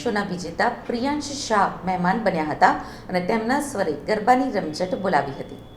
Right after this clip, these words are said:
બરોડાના પ્રિયાંશ શાહ જી ટીવી ઉપર આવેલ સ્વર્ણ સ્વર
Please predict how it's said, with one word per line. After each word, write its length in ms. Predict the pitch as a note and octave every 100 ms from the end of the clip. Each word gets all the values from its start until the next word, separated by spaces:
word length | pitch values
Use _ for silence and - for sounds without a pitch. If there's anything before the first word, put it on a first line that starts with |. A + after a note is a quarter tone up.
| - - - - F3
બરોડાના 500 | B3+ C#4 D#4+ D#4 D#4+ -
પ્રિયાંશ 500 | A3 G#3 G3+ A#3+ - B3 -
શાહ 320 | - G3 F#3+ - - F3
જી 140 | G3 D#4+
ટીવી 260 | D4+ G#3+ G#3+
ઉપર 160 | - G3+
આવેલ 340 | - E3 F#3+ G3+ - - - _
સ્વર્ણ 340 | B3+ C4+ D#4 D#4 E4
સ્વર 320 | - G#3 F3